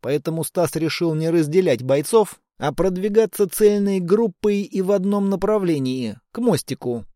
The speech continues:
Причём две группы бойцов должны были расчищать путь,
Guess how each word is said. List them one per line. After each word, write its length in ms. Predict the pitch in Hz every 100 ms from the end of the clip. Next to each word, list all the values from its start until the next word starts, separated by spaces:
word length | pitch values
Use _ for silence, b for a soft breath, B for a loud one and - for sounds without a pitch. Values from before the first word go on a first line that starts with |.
| _ 170
Причём 380 | 196 214 220
две 200 | 220 262
группы 400 | 214 165 151 -
бойцов 460 | 151 156 165 180 139
должны 400 | 139 165 160 240
были 220 | 190 165
расчищать 800 | 147 147 - 147 135 - 208 -
путь, 320 | 208 202 -